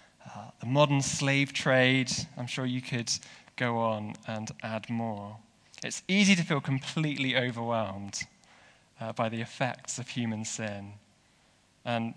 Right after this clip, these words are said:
see ourselves as kind of helpless pawns in these destructive systems. Only God himself is capable of the life that David seeks in the psalm,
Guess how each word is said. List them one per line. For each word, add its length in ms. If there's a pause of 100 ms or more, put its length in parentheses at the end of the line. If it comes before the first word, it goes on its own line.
(180)
see 240
ourselves 480
as 180
kind 140
of 80
helpless 680
pawns 920 (600)
in 140
these 200
destructive 640
systems. 840 (1400)
Only 340
God 440
himself 720
is 140
capable 680 (360)
of 120
the 100
life 360
that 120
David 320
seeks 480
in 100
the 80
psalm, 460